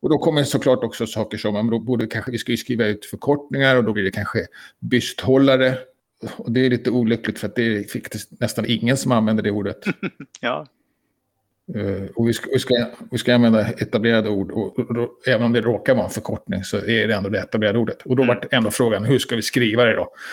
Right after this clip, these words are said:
Speaker 1: Och jag tror det landade på att vi ska skriva med två bokstäver då,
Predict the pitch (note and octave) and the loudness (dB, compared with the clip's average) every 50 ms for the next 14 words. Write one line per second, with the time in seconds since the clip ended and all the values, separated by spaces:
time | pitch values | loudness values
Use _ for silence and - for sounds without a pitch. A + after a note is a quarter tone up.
0 | - - - B2+ C#3 D3 - G#3+ A3+ G#3 G3 F#3 F3+ D#3+ D3+ E3 E3 E3 - C3+ | -10 -2 2 2 4 4 6 6 6 6 6 6 4 4 4 4 4 4 2 0
1 | - D3+ - - C3+ - E3+ E3+ G#3+ G3+ D#3+ - - C3 A2+ A#2 A2 - - B2 | -2 -2 -4 -2 0 2 2 4 4 4 2 2 2 0 2 0 -2 -2 0 0
2 | A2+ G#2+ G#2+ G#2+ | 0 2 2 2